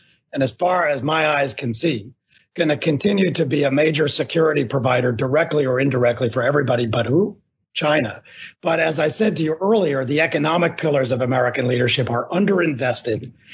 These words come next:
and the United States is not sufficiently adapted. So the first thing is the United States has to reinvest in those. That may not mean coming back to major trade agreements. I'm not sure the U S will ever do another multilateral trade agreement 'cause the politics are not there on either side.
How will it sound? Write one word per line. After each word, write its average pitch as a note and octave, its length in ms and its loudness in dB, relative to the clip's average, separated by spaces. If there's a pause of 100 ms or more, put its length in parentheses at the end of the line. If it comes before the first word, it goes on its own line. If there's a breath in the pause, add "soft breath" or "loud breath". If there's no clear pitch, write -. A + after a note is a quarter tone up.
and E3 120 0
the E3 60 2
United E3 320 0
States - 300 -2
is B2+ 100 0
not A#2 220 -2
sufficiently A2 500 -6
adapted. - 520 -10 (340 loud breath)
So - 100 -8
the D3 80 -2
first A#3+ 220 2
thing E3+ 160 0
is D3 80 -2
the B2 80 0
United F3 220 0
States D#3+ 160 -2
has D#3 100 0
to D3+ 100 0
reinvest A#2+ 680 0
in G2+ 120 -6
those. - 380 -12 (260 loud breath)
That F3 160 0
may F#3+ 180 2
not F#3 240 0
mean D#3+ 280 -2
coming D3+ 280 -2
back C#3+ 300 -2
to D#3 80 -2
major B2+ 320 -2
trade A3 240 0
agreements. B2 380 -4
I'm C3 80 -2
not C3 140 0
sure D3 160 0
the C3 120 0
U C3 120 2
S B2 140 -2
will C3+ 80 -2
ever E3 220 2
do B2 160 0
another A2+ 240 0
multilateral A2 560 -4
trade A2+ 220 -6
agreement - 460 -4 (240 loud breath)
'cause - 120 0
the C#3 80 0
politics F3 580 -2
are C3+ 60 2
not B2+ 240 0
there C3 180 0
on B2 140 0
either D3+ 240 2
side. G2 400 -6